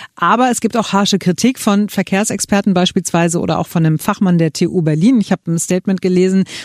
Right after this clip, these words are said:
und da heißt es zum Beispiel, so eine Schwebebahn sei, anders als von der C D U behauptet, überhaupt nicht günstig. Sie sei auch technisch nicht sinnvoll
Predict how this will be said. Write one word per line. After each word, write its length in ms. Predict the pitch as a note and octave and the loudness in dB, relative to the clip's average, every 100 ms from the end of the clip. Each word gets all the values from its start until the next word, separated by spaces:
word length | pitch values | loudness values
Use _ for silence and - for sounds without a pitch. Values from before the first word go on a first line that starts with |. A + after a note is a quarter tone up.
| - | -8
und 100 | F#3+ | -4
da 80 | D#3 | 0
heißt 180 | F3+ F#3+ | -2 -2
es 100 | - | -2
zum 100 | F3+ | 0
Beispiel, 260 | F3 F#3+ | 0 0
so 80 | E3+ | 0
eine 120 | E3+ | 0
Schwebebahn 680 | D#3 - F#3+ G3 F3 E3+ F3 | 0 0 0 0 -2 0 0
sei, 340 | D#3+ D#3+ F#3+ - | 0 0 -2 -2
anders 340 | E3+ F3 F3 | 0 2 0
als 200 | C#3+ E3 | -2 -2
von 100 | - | 0
der 140 | E3 D#3+ | 0 0
C 100 | E3+ | -2
D 100 | D#3+ | -2
U 120 | F3 | -2
behauptet, 420 | D#3 D#3 - F3+ | -2 -2 -2 -4
überhaupt 480 | - F3 B2+ G#3 - | -2 -4 0 -4 0
nicht 240 | F#3 - | -2 0
günstig. 560 | F3 F3+ F#3 G3 C#4+ - - - - - | 0 0 0 0 -2 -2 -12 -14 -14 -8
Sie 140 | G3+ | -2
sei 220 | F#3+ G3 | 0 0
auch 140 | F#3 - | -4 -4
technisch 540 | - C4+ A3+ G#3+ - | -2 0 0 0 0
nicht 320 | A3 G3 F#3 - | 2 2 2 -2
sinnvoll 680 | G3+ E3+ B3+ - C4+ B3+ | 0 2 0 0 0 0